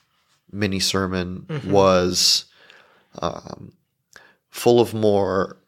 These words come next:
Speaker 1: it was, it had more, it had a more imaginative process
Speaker 2: Mm-hmm.
Speaker 1: by which it s-,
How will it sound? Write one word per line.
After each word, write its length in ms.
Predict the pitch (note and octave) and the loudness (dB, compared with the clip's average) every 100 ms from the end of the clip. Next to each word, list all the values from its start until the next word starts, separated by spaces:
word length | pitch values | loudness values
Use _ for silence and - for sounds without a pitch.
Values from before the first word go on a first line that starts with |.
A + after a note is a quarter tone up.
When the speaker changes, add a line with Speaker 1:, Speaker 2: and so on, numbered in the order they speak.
| _ _ A#2 | _ _ 4
Speaker 1:
it 80 | |
was, 240 | A2 G2 - - _ - | 4 4 -2 -14 _ -8
it 80 | G#2+ | 0
had 320 | A#2+ B2 A#2 | 2 2 2
more, 440 | A2 G#2 G#2 G#2 _ _ _ _ _ _ _ _ - - _ _ | 4 6 4 0 _ _ _ _ _ _ _ _ -20 -20 _ _
it 100 | G#2 | -2
had 140 | B2 | 2
a 40 | C3 | 4
more 280 | A#2 A2+ - | 4 4 4
imaginative 1000 | G#2+ G2 F#2 G2+ G#2 G#2+ G2+ G#2 G2 - | -2 -2 0 0 0 -2 0 -2 -2 -10
process 880 | - F#2 F#2 - C3 C#3+ - - - | -2 0 0 2 2 2 -2 -4 -6
Speaker 2:
Mm-hmm. 300 | C3+ D#3+ G3+ | -8 -4 2
Speaker 1:
by 100 | G2+ | 2
which 220 | G2 G2+ | 2 0
it 80 | - | -2
s-, 400 | - - - | -2 -2 -4